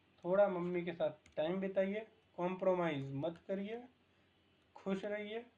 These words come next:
अपने choice आपने खुद किया अपनी life का। आज अगर कॉम्प्रो करोगे तो उस समय कोई और आपका dream जी रहा होगा तो लगेगा, "ओ हो, नहीं करना चाहिए था।" तो अपने choices के ऊपर भी बिल्कुल happily आगे बढ़ते रहिए और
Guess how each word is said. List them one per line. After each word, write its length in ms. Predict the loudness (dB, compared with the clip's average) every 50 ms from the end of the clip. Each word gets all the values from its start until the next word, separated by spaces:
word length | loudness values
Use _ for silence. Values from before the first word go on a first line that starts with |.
| _ _ _ _ _ -4
अपने 320 | -4 -2 -2 0 0 0
choice 420 | 0 2 2 2 2 2 2 2 2
आपने 320 | 0 0 0 -2 -6 -6
खुद 240 | -6 -6 -6 -6 -6
किया 220 | -6 -4 -2 0
अपनी 240 | 0 0 0 -2 0
life 300 | 2 4 2 2 2 -2 -6
का। 160 | -8 -8 -8 -12 _ _ _ _ _ _ _ _ _ _ -4
आज 280 | 2 4 6 6 4 4
अगर 240 | 2 -2 -2 0 2
कॉम्प्रो 340 | 2 2 2 2 0 0
करोगे 320 | 2 2 2 2 2 0 0
तो 120 | -2 -2
उस 180 | -4 -4 -2 0
समय 200 | 0 2 2 2
कोई 200 | 0 0 2 6
और 180 | 6 8 8
आपका 260 | 8 6 4 2 -2 -2
dream 360 | -2 -2 -2 -2 -2 -2 -2
जी 180 | -2 0 4
रहा 120 | 6 8 8
होगा 160 | 8 6 4
तो 120 | 2 2
लगेगा, 320 | 0 0 0 0 2 4 4
"ओ 260 | 4 4 4 2 2
हो, 400 | 0 0 -2 -2 -4 -4 -4 -6
नहीं 180 | -6 -8 -8 -6
करना 280 | -6 -6 -4 -6 -8
चाहिए 200 | -8 -10 -14 -14 -12
था।" 60 | -8
तो 120 | -2 2 2
अपने 280 | 2 2 0 -6 -8
choices 480 | -6 -4 -6 -6 -6 -6 -8 -10 -10 -8
के 140 | -8 -8 -6
ऊपर 220 | -4 -2 -4 -4
भी 220 | -4 -6 -10 -12 -14 -20 _ _ _ _ _ _ _ -10 -4
बिल्कुल 500 | -4 -4 -4 -4 -6 -4 -2 0 0 0
happily 460 | 0 0 0 0 0 -2 0 4 4
आगे 240 | 4 4 2 0 -2
बढ़ते 380 | -2 -4 -6 -6 -6 -4 -2
रहिए 300 | -2 -2 -2 -4 -6 -8 -10 -14 _ _ _ _ _ _ _ _ _ _ _ -2
और 280 | 2 4 4 4 2 -4